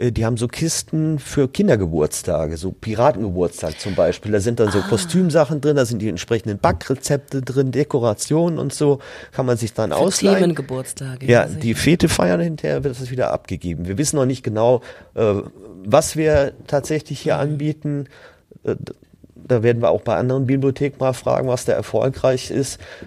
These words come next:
Speaker 1: Der Sicherheitsaspekt ist ja auch zu bedenken.
Speaker 2: Natürlich, ja.
Speaker 1: Wenn einer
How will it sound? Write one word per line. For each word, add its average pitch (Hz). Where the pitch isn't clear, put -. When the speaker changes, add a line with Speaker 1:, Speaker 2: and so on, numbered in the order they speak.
Speaker 1:
Der 107
Sicherheitsaspekt 123
ist 98
ja 90
auch 127
zu 139
bedenken. 135
Speaker 2:
Natürlich, 120
ja. 117
Speaker 1:
Wenn 110
einer 113